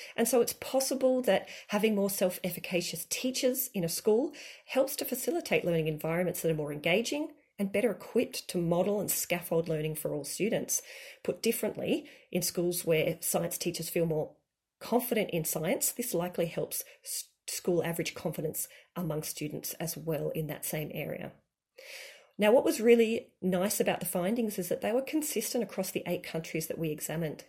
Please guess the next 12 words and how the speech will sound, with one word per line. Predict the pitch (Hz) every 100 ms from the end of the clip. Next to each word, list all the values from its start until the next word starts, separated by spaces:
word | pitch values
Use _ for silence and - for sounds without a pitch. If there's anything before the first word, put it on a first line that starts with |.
| _ _ - - -
And | 202 202
so | - 202
this | 196 -
suggests | - - 180 180
that | - 165
adaptability | 170 180 208 185 180 196
does | 196 196 -
function | - 185 165 - 165 160 -
similarly | - - 151 151 151
across | 143 - 160
these | - -
countries | - - - 180 294